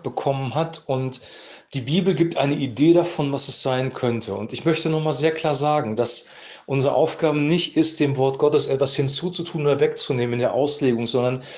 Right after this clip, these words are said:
wir müssen das Wort Gottes, das ist übrigens ein Prinzip der Reformation, das Wort Gottes muss immer durch das Wort Gottes ausgelegt werden.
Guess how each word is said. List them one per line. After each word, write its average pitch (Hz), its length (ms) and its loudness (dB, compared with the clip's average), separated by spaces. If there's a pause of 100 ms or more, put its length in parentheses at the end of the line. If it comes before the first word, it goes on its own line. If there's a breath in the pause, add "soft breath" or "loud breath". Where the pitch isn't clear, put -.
(220 loud breath)
wir 139 100 2
müssen 165 320 2
das 147 280 0
Wort 139 220 2
Gottes, 147 320 0
das 127 120 0
ist - 120 -8
übrigens 135 320 -2
ein 135 120 -2
Prinzip 165 540 -2
der 143 140 2
Reformation, 135 920 0 (380 loud breath)
das 135 260 0
Wort 143 240 0
Gottes 175 540 2
muss 135 260 0
immer 170 320 2
durch 151 320 4
das 151 320 -2
Wort 143 240 0
Gottes 135 420 -4
ausgelegt 120 600 0
werden. 92 380 -4